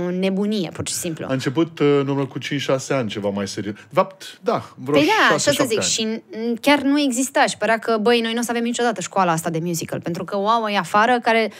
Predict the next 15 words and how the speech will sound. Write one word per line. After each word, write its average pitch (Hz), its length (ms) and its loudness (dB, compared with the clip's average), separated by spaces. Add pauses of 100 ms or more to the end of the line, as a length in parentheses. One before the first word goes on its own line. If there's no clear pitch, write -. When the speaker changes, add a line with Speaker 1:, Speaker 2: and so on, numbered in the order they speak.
(180)
Speaker 1:
sunt 220 200 -4
antrenorați 214 420 0
de 190 80 -2
mici 208 300 0
în 262 80 -2
chestia 247 280 -2
asta, 220 220 -2
care 180 180 -4
fac, 196 360 -2
în 175 80 -10
fine, 170 300 -4 (680)
dans, 202 480 2
balet, 208 480 2 (180)
mă 185 80 -2
rog. 143 140 -2